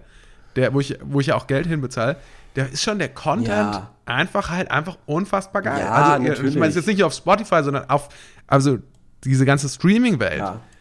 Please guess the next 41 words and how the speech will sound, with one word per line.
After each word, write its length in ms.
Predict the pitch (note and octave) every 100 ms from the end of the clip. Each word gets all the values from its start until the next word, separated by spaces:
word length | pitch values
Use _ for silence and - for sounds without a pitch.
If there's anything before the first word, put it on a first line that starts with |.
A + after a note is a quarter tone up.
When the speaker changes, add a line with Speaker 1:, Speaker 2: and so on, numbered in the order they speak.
| - -
Speaker 1:
Also 180 | C#3+ C#3
das 360 | C3 D#3+ G#3
ist 160 | - F#3
tatsächlich, 520 | F#3+ - F3 F#3 -
als 380 | - B2 C3 -
wär, 200 | C#3+ D3+ -
also 160 | C#3+ C3+
wenn 120 | C#3+
du 80 | D3+
irgendwie 260 | C#3 C#3
Fan 300 | B2+ D3 D3
bist 180 | E3 D#3
von, 320 | - C#3+ C3
von 460 | A#2+ - - B2+ B2
Serien, 440 | C3 C3 D#3+ D#3+
Filmen, 440 | D3+ D#3+ D#3+ D#3+ D3+
Musik, 440 | C3 B2 E3+ F3+ A#2
Speaker 2:
Mhm. 120 | C#3 - - -
Speaker 1:
ist 180 | C#3+ D3
es 120 | E3
halt 140 | F3 D3
einfach, 160 | C#3
das 220 | C3 C#3 F3
ist 160 | F3+ E3+
wirklich, 420 | E3+ F3+ - - - - - B2 - - A#1 -
natürlich 420 | F2 B2 C3 D#3+
kann 140 | - D3+
man 80 | A2
auch 100 | B2
sich 140 | B2
auch 100 | D#3
drüber 240 | D3 C3+
streiten, 320 | C3 C3+ B2+ A#2+
inwiefern 280 | A#2 A#2+ A#2+
hat 80 | A#2+
das 80 |
unser 160 | A#2 A2+
Leben 220 | A#2 A2+
wirklich 220 | B2 D3+
besser 220 | - C3+ C#3
gemacht, 260 | B2+ C3